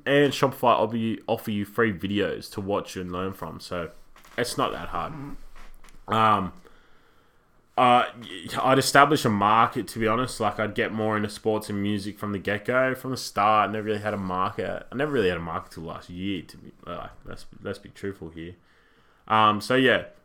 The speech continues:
like, right now I'm trying to implement myself into, like, a sports music market. Um, I feel like there's brands that do stuff really well, so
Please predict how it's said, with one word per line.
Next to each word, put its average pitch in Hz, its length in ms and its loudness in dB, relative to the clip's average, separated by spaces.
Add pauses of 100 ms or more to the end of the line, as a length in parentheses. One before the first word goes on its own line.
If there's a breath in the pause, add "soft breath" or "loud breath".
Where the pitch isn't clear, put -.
like, 113 260 4
right 123 220 8
now 113 160 4
I'm 104 80 0
trying 107 280 2
to 101 260 0 (140)
implement 107 380 -4
myself 95 440 -4
into, 98 160 -6
like, 95 160 -4
a 95 60 -12
sports 101 440 -4
music 95 400 -6
market. 95 480 -4 (120)
Um, 85 600 -8 (380)
I 104 100 -6
feel 110 180 0
like 101 160 -2
there's 101 140 -2
brands 95 320 -2
that 90 140 -8
do 95 200 -6
stuff - 380 -6
really 98 200 -2
well, 107 280 2
so 90 260 -8